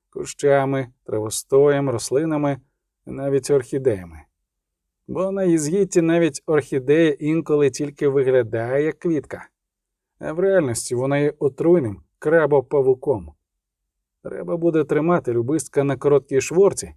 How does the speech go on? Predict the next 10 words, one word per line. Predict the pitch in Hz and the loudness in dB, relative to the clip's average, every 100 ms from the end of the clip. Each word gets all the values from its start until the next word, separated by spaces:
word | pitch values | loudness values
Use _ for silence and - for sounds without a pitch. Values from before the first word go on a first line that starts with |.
| _ _ | _ _
слідкувати, | - 160 175 226 233 208 180 | -6 -4 -4 -6 -10 0 2
аби | 160 160 | 4 4
він | 175 175 | 4 2
ні | 175 165 156 | 0 0 2
до | 143 | 2
чого | 131 - 208 131 104 - | 2 2 2 2 -4 -6
не | 147 | -6
торкався. | 139 165 180 135 107 - - _ - _ _ _ _ - | -4 -6 -4 -4 -2 -6 -12 _ -20 _ _ _ _ -14
Тим | 120 127 | -10 -4
більше, | 131 131 - 135 | -4 -2 4 4